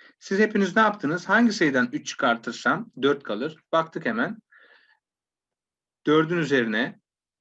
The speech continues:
burada çıkartmıştık ya, dört kalmıştı. Şimdi bu çıkarttığımız,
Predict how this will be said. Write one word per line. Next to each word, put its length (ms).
burada 420
çıkartmıştık 720
ya, 260
dört 220
kalmıştı. 640
Şimdi 300
bu 100
çıkarttığımız, 880